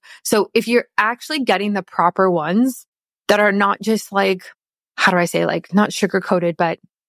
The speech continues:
are actually raw dehydrated food, it is very, very expensive for obvious reasons.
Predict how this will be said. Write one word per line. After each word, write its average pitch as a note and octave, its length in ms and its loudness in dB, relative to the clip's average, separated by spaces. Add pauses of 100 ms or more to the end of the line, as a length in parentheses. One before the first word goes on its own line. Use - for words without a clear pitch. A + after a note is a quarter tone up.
(640)
are G3+ 180 2 (120)
actually F3+ 580 0
raw F#3 460 2
dehydrated F3+ 760 0
food, F3+ 440 2
it F#3+ 140 2
is G3+ 380 0
very, G#3 680 0
very F#3+ 360 -2
expensive F#3+ 680 0 (440)
for - 260 0
obvious A3+ 440 0
reasons. G3+ 640 -4